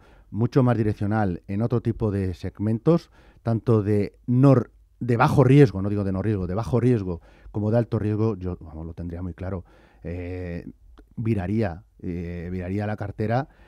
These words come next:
eh, me asesoraría adecuadamente para ver cómo redistribuirla,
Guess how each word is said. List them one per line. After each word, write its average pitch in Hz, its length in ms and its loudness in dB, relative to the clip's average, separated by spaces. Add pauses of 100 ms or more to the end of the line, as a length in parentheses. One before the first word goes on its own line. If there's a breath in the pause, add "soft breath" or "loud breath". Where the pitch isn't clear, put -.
(120 soft breath)
eh, 90 840 -10
me 113 160 -4
asesoraría 107 560 -4
adecuadamente 107 640 -4
para 90 300 -8
ver 113 280 -4 (300)
cómo 147 320 10
redistribuirla, 135 1400 4